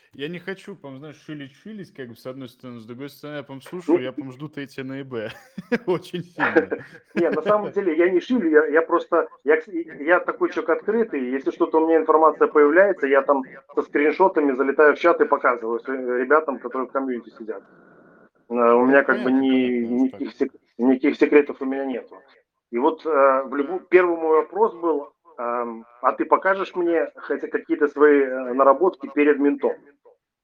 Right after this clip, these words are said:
Speaker 2: Он сказал: «Ну, конечно».
Speaker 1: Мгм.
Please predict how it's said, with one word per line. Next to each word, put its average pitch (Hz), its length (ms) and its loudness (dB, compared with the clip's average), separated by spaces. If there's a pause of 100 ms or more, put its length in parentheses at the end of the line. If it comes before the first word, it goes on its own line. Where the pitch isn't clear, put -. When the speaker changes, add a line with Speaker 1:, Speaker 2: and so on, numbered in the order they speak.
(720)
Speaker 2:
Он 131 140 4
сказал: 139 300 4
«Ну, 135 100 -2
конечно». 127 420 -6 (920)
Speaker 1:
Мгм. 107 420 -16